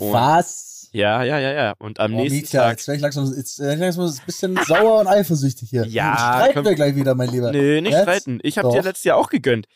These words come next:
Speaker 2: Letztes Jahr, das wär mein Super Bowl gewesen, ne?
Speaker 1: Das war auch
Speaker 2: Also
Speaker 1: der beste. Da wird's nie
Speaker 2: Ja.
Speaker 1: wieder einen besseren geben. Alles andere ist
Speaker 2: Genau.
Speaker 1: ein billiger Abklatsch.
Speaker 2: <laughs> Genau, lass ich dir auch.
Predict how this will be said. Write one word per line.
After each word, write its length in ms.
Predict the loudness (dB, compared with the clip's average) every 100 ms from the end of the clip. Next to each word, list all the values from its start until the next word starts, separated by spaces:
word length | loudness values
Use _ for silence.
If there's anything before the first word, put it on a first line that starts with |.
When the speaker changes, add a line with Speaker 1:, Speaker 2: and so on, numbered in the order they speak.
| _ -4
Speaker 2:
Letztes 360 | -2 -2 -4 0
Jahr, 220 | 2 2
das 320 | 2 -2 0
wär 140 | 2 2
mein 340 | 2 0 -2
Super 260 | -6 -6 -4
Bowl 140 | -6
gewesen, 280 | -10 -16 -14
ne? 60 | -6
Speaker 1:
Das 160 | 0
war 80 | 2
auch 40 | 2
Speaker 2:
Also 100 | 2
Speaker 1:
der 80 | 2
beste. 340 | 2 2 0
Da 100 | 2
wird's 200 | 0 0
nie 60 | 0
Speaker 2:
Ja. 60 |
Speaker 1:
wieder 100 | 2
einen 40 | 0
besseren 340 | 0 -2 -4
geben. 320 | -2 -4 -4 -4
Alles 200 | -2 0
andere 200 | 2 2
ist 40 |
Speaker 2:
Genau. 320 | 2 4 2 2
Speaker 1:
ein 80 | 4
billiger 240 | 4 4
Abklatsch. 440 | 2 0 -2 0
Speaker 2:
<laughs> 300 | -2 -2 -2
Genau, 460 | 0 0 0 2 2
lass 240 | 2 -2
ich 100 | -4 -4
dir 220 | -4
auch. 120 | -2